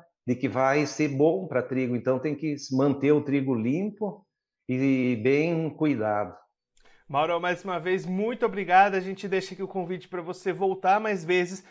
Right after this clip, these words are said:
Speaker 2: a gente seguir acompanhando como é que vão se desenvolver essas lavouras aí na região. Um abraço, até a próxima.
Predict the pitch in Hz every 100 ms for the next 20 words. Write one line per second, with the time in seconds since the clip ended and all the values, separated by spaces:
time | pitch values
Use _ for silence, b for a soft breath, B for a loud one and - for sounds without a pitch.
0 | b 156 175 - 196 190 190 196 190 185
1 | 185 185 190 185 185 180 180 185 151 156
2 | 180 170 151 170 165 170 170 151 175 170
3 | 156 170 170 156 165 156 131 127 160 175
4 | 170 175 170 175 185 175 165 120 - -